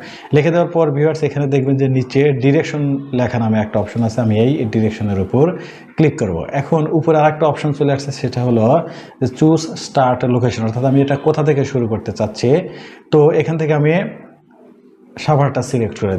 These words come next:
দিলাম। এখন ভিউয়ার্স, এখানে এই অপশনটা কিন্তু আসবে না যদি আপনারা পূর্ব থেকেই অটো লোকেশনটা যদি on করে রাখেন। তো ভিউয়ার্স, এরপরে কিন্তু এরকম একটা ইন্টারফেস আমাদের সামনে আসবে। এ-, এখন এখানে দেখবেন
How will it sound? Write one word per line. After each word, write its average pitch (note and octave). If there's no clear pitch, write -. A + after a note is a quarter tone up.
দিলাম। E2
এখন E3
ভিউয়ার্স, F3
এখানে D#3+
এই E3
অপশনটা D#3+
কিন্তু D3
আসবে B2
না C3+
যদি B2+
আপনারা A#2+
পূর্ব C#3
থেকেই C3+
অটো B2
লোকেশনটা A#2
যদি A2+
on A2+
করে F#2
রাখেন। E2+
তো E3+
ভিউয়ার্স, F#3
এরপরে E3
কিন্তু D#3
এরকম C#3+
একটা C#3
ইন্টারফেস C3+
আমাদের A2
সামনে G#2
আসবে। E2+
এ-, C3+
এখন D#3+
এখানে E3+
দেখবেন D#3+